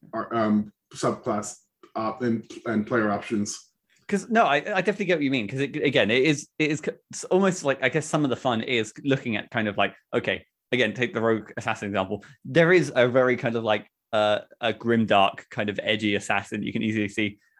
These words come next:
Speaker 2: And there is almost the fun in seeing that and then kind of like immediately kind of like subverting it. And then just being like, "No, I am, I am that happy-go-lucky, <laughs> like, assassin." Um, and when you kind of have that kind of built in with the, like, the subclass, the idea of like,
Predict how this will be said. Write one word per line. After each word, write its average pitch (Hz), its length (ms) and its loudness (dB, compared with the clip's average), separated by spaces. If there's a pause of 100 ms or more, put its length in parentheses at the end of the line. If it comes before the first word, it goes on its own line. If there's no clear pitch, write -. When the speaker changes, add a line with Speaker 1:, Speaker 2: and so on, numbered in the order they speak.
(120)
Speaker 2:
And 143 120 2
there 147 160 4
is 147 80 2
almost 151 520 -2
the 123 80 -4
fun 120 320 0
in 113 240 -2
seeing 156 340 -2
that 98 240 -2
and 110 180 2
then 110 140 2
kind 110 160 -2
of 107 100 -4
like 107 220 0
immediately 120 400 2
kind 107 220 -2
of 101 40 2
like 101 160 -6
subverting 117 480 2
it. 95 120 -4 (1000)
And 110 140 0
then 110 120 2
just 110 140 -4
being 113 140 0
like, 113 200 0
"No, 180 120 6
I 156 140 8
am, 170 180 4
I 139 100 2
am 156 120 2
that 110 160 0
happy-go-lucky, 113 720 -2 (180)
<laughs> 131 160 0
like, 143 220 0
assassin." 120 560 -4 (480)
Um, 123 300 4 (140)
and 135 220 2
when 156 200 2
you 147 80 2
kind 151 200 0
of 131 60 -2
have 135 180 -2
that 127 140 -2
kind 131 140 -4
of 117 120 -8
built 127 180 0
in 120 220 -2
with 123 120 -2
the, 117 80 -2
like, 110 140 -2
the 120 60 -8
subclass, 107 500 -2
the 113 80 -4
idea 104 180 -2
of 98 60 -8
like, 107 160 -2